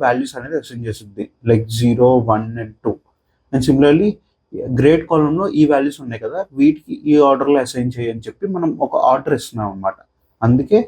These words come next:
మన వాల్యూస్ కూడా జీరో, వన్, టూ for, uh, rich,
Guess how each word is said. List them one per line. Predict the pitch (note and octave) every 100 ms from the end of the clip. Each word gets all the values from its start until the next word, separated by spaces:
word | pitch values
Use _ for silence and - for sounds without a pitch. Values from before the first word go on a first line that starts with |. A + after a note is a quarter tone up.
| - _ _ C3
మన | C3+ B2+
వాల్యూస్ | B2+ C3+ D3+ D3+ -
కూడా | C#3 A3 C#3+ C3+
జీరో, | C3 D3+ C#3+
వన్, | B2+ B2+ B2+
టూ | D#3+ G3 G#3 _ _ _ _ -
for, | C3 B2 A#2+ A#2+ G#2+
uh, | G#2 G#2+
rich, | B2+ B2+